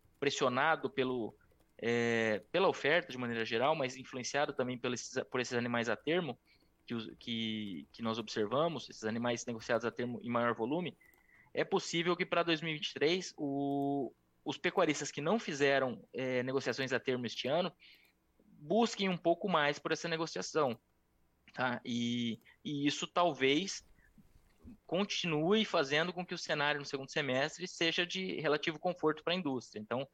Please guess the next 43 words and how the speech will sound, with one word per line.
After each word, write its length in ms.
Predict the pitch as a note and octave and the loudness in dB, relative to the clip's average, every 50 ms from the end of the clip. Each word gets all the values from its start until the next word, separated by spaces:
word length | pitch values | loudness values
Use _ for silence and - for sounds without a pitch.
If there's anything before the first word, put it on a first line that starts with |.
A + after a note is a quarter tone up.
| - - - - | -20 -20 -18 -10
a 60 | - | -6
gente 160 | A2+ A#2 A#2 | -4 -4 2
vai 140 | C3 B2+ B2 | 2 2 2
ter 100 | - C3 | 2 0
um 140 | C3 B2+ B2 | 0 2 2
ano 160 | A#2+ A#2 A2 | 0 0 0
provavelmente 420 | - B2+ B2 B2 A#2+ A#2 A2+ G#2+ | -2 -2 -2 -2 -4 -4 -4 -6
de 60 | - A2+ | -4 -4
maior 240 | A2 G#2+ A2+ A2+ | -2 -2 -2 -2
oferta 340 | B2 - - C3 C3 - D#3 | -4 -2 -2 -2 -2 -2 -6
de 60 | - | -4
gado, 340 | - E3+ C#3 C#3 D#3 F3 - - _ _ _ _ _ _ _ _ | 0 2 2 2 2 0 -2 -10 _ _ _ _ _ _ _ _
isso 340 | - A2+ - - A#2 G2 - - | -16 -14 -12 -10 -10 -10 -10 -6
devido 240 | - A2+ A2 A2+ G#2+ | -4 -4 -4 0 -2
à 60 | B2+ | -2
fase 220 | - - A2+ A2 G#2+ | 0 2 0 0 0
do 80 | G#2+ | -4
ciclo, 360 | - - - C#3 C#3 - A2+ A2 | -8 -8 -6 -6 -6 -2 -2 -2
é 120 | G#2+ G#2+ - _ _ _ _ _ - - - _ _ _ - _ - - - | -2 -2 -6 _ _ _ _ _ -20 -20 -20 _ _ _ -20 _ -20 -8 0
talvez 280 | - A#2 A2+ B2+ C#3 | 0 2 4 4 2
das 140 | C#3 C#3+ C3 | 4 2 0
previsões 640 | - - C#3+ D3 C#3 C3 A#2 - C#3 C#3+ D#3 D3 - | 0 2 2 2 2 2 -2 0 2 2 2 2 2
que 80 | - C#3+ | -2 -2
a 20 | |
gente 200 | B2 C3+ B2 - | -2 -2 -8 -2
possa 280 | - C#3 C3 - - B2 | 2 2 2 2 0 -4
fazer 280 | - B2 A2+ B2+ A#2+ | -6 -6 -4 -4 -4
pra 100 | - A#2+ | -4 -4
pecuária, 500 | - B2 A#2 - B2 A#2 A2+ A2+ A2 - _ - - - - | -4 -4 -4 0 2 2 2 2 0 -2 _ -16 -20 -16 -8
a, 220 | - - G#2 - - - | -6 -4 -4 -4 -4 -8
uma 200 | B2+ A#2+ A#2+ B2 | -6 -4 -2 -2
oferta 320 | A#2+ - C3 A#2+ - - | -2 0 0 0 0 -2
um 60 | A#2 | -4
pouco 220 | - D3 C#3 - C3 | 0 -2 -2 0 2
maior 220 | A#2+ A#2+ A#2+ A#2 | 2 2 2 2
pro 100 | - A#2+ | 0 -2
ano 120 | A#2 A#2 | -4 -4
que 60 | A2 A2+ | -4 -6
vem, 140 | A#2 A2+ | -6 -2
talvez 240 | G#2+ A#2 A2+ A#2+ A#2+ | -2 0 -2 -2 -2
seja 240 | - B2+ A2+ B2 A#2 | -2 -2 -2 0 0
mais, 420 | A#2+ B2+ B2+ C3 B2+ - - - _ _ - - - - _ _ - | 2 2 2 2 0 -2 -6 -12 _ _ -20 -20 -20 -20 _ _ -12
é... 560 | - A#2 A#2 A2+ A2 G#2+ G#2+ G#2+ G#2 F#2+ F#2 | -8 -4 -2 -2 0 0 0 0 0 -2 -6